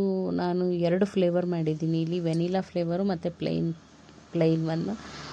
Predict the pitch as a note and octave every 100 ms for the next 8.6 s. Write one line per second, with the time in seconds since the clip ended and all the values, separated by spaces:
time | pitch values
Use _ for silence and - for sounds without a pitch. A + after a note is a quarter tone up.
0 | - - F#3+ F#3 F#3 G3+ G3 F#3+ F#3+ F#3
1 | G3 G3+ G3 F#3+ F3 E3+ F#3 F#3+ E3+ F3+
2 | D#3+ E3 F#3+ G3 E3+ D#3 D3+ - F#3+ -
3 | E3+ E3+ F#3+ F3+ E3 E3 E3 - F3 E3+
4 | E3+ D#3+ D#3 E3 E3 E3 D#3+ D#3+ - D#3+
5 | D#3 E3 G3 A3 F3+ E3 D#3+ E3 - D#3+
6 | D#3 D#3+ E3 E3 - D#3+ D#3 G3 A#3 -
7 | - - - - - - F#3 F3+ - -
8 | - F#3+ F#3+ F#3 G#3+